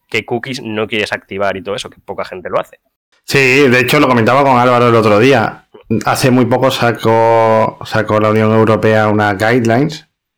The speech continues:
Speaker 2: que aclaran
Speaker 1: Sí.
Speaker 2: que además por defecto se supone que no aceptas. Entonces ese formulario con lo-, con los checkbox o seleccionable o como tú lo quieras poner,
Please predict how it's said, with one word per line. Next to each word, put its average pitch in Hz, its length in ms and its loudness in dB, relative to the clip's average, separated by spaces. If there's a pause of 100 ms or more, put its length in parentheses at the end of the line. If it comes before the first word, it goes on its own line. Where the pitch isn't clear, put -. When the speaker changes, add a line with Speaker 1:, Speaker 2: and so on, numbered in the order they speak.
(120)
Speaker 2:
que 117 100 -4
aclaran 127 680 0
Speaker 1:
Sí. - 500 -20
Speaker 2:
que 123 80 -2
además 113 440 0
por 156 220 2
defecto 165 880 -2 (340)
se - 160 0
supone 127 400 0
que 139 120 0
no 127 200 4
aceptas. - 600 -4 (500)
Entonces 127 380 0
ese 156 160 0
formulario 160 640 2
con 156 100 2
lo-, 143 220 0
con 123 120 0
los 120 160 -2
checkbox 135 600 0
o 120 220 2
seleccionable 127 800 2
o 120 80 2
como 117 160 0
tú 123 100 2
lo 123 80 2
quieras 123 180 2
poner, 175 320 0